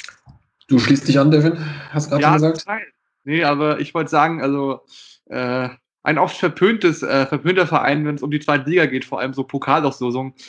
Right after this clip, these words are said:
Speaker 2: ist ja immer Sandhausen. Und ich glaub, dieses Jahr geht's runter. Ich glaub, dieses Jahr schaffen sie es nicht. Die haben die letzten Jahre immer irgendwie gewunden und dann noch mit Trainerwechseln am Ende eine Siegesserie und dann sich irgendwie gerettet. Ich glaub, dieses Jahr schaffen sie es nicht und, äh,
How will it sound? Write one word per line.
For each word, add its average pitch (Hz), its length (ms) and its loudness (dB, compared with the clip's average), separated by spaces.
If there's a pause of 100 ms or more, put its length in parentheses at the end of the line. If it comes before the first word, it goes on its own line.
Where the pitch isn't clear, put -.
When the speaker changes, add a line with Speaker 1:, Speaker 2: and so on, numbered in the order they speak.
(200)
Speaker 2:
ist - 160 -4
ja 156 100 4
immer 151 140 2
Sandhausen. 147 640 0 (140)
Und 143 140 -4
ich 151 120 -4
glaub, 170 240 2
dieses 175 320 -6
Jahr 160 240 4
geht's 147 200 -2
runter. 143 440 -2 (300)
Ich 135 160 -4
glaub, 151 180 0
dieses 151 200 -6
Jahr 151 140 0
schaffen 147 240 -4
sie 139 60 -6
es 139 80 -10
nicht. 160 400 -8
Die 127 80 -2
haben 135 100 -4
die 123 60 -6
letzten 151 240 -2
Jahre 147 140 0
immer 180 160 2
irgendwie 170 260 2
gewunden 180 420 -2
und 156 80 -6
dann 151 100 0
noch 147 200 -2
mit 151 160 -10
Trainerwechseln 165 840 0 (380)
am 143 120 -2
Ende 160 160 2
eine 147 80 2
Siegesserie 165 640 0
und 156 100 -6
dann 151 160 -2
sich 131 160 -8
irgendwie 170 280 0
gerettet. 165 720 -2 (100)
Ich - 120 -20
glaub, 135 400 0
dieses 185 360 -4
Jahr 160 440 0
schaffen 160 260 -2
sie 175 60 -2
es - 100 -10
nicht - 320 -6
und, 143 220 -10
äh, 135 340 -6